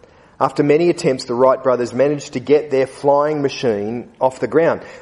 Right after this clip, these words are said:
They were so excited about what they'd achieved that they sent a telegram to their father. Uh, it read, in part, "Success, four flights Thursday morning. Longest, fifty-seven seconds.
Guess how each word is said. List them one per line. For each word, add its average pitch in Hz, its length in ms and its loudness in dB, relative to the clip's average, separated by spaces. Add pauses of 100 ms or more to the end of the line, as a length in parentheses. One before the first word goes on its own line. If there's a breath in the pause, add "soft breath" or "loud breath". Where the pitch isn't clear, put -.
(160 loud breath)
They 160 100 6
were 160 120 6
so 214 360 0
excited 185 840 0
about 127 320 2
what 139 180 4
they'd 131 160 2
achieved 151 380 2
that 123 100 -2
they 131 140 0
sent 175 220 2
a - 20 -2
telegram 147 560 2
to - 100 -10
their 110 140 4
father. 170 520 -2 (360 loud breath)
Uh, 135 240 0
it 156 160 0
read, 165 340 4
in 175 220 2
part, 117 460 0 (280 loud breath)
"Success, - 800 0
four 180 360 4
flights 156 540 0
Thursday 165 560 2
morning. 139 480 2
Longest, 196 680 0
fifty-seven 175 1040 -2
seconds. 147 720 -4